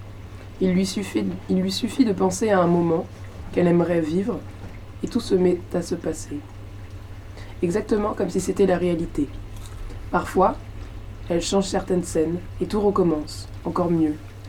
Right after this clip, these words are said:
plus fort. Depuis quelque temps, elle parvient de plus en plus facilement à faire venir la présence d'un garçon de son école. Quand elle entend le son de sa voix,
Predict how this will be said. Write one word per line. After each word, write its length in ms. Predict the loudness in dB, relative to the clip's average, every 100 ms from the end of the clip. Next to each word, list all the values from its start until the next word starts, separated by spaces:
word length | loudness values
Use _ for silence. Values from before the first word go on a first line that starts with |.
| -14
plus 120 | -8
fort. 400 | -8 -2 -2 -2 -12 -12 -14 -14 -14 -14 -14 -14 -12 -12 -2
Depuis 200 | -2 2
quelque 260 | 2 4 2
temps, 300 | 4 2 2 -8 -14 -14 -12 -12 -12 -12 -6
elle 140 | 0 2
parvient 380 | 4 4 4 4
de 80 |
plus 220 | 4 4 2
en 80 |
plus 100 | 2
facilement 560 | 2 0 0 0 2 0 -4 -12 -14 -14 -4
à 120 | -2
faire 260 | 2 2 4
venir 380 | 6 6 6 4
la 80 | 2
présence 400 | 4 4 4 4
d'un 140 | 2
garçon 400 | 2 0 0 2
de 100 | 2
son 200 | 2 2
école. 440 | 2 0 -2 0 -2 -6 -8 -6 -6 -6 -8 -4
Quand 180 | 0
elle 120 | 2 4
entend 260 | 4 4
le 140 | 4 4
son 180 | 2
de 60 | 2
sa 120 | 2
voix, 320 | 2 2 2